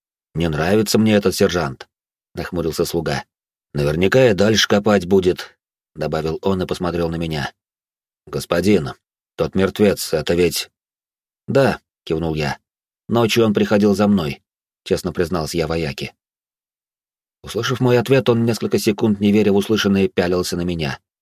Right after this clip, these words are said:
«Так это вы его порешили?» — озадаченно спросил он. «Да», — не стал обманывать я Фредерика. Странно, но мой собеседник как будто бы даже не удивился. «Вы стали другим», —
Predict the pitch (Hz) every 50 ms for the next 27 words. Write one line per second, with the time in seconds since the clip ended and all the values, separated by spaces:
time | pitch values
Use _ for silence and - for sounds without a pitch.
0 | _ _ _ _ _ _ _ _ _ _ _ _ _ _ _ _ _ _ - 76
1 | 71 - 71 69 - 69 65 62 60 58 58 57 60 67 76 90 110 120 120 120
2 | 127 117 - - - 92 90 98 95 - - 104 92 82 76 69 - _ _ _
3 | _ _ _ _ _ _ _ _ - - 95 87 87 - - 87 82 - - 87
4 | 82 - 90 85 82 76 69 - _ _ _ _ _ _ _ _ _ _ _ _
5 | _ _ - 110 139 139 123 98 _ _ _ _ _ _ _ 92 85 - - 85
6 | 85 85 85 90 90 87 87 87 - - 87 82 - - 90 85 85 87 80 71
7 | - - - - _ _ _ _ _ _ _ _ _ _ - - 123 123 117 101
8 | 80 76 73 73 78 85 92 101 101 - - 92 95 92 - 110 107 101 104 101
9 | 101 - 95 90 87 90 98 101 - - 98 90 101 95 90 98 90 92 98 95
10 | 98 92 92 92 104 98 92 76 71 - 71 65 - _ _ _ _ _ _ _
11 | _ _ _ _ _ _ _ _ _ _ _ _ _ 127 123 - 139 - - -
12 | - - 92 95 98 98 95 104 110 101 90 92 92 95 90 85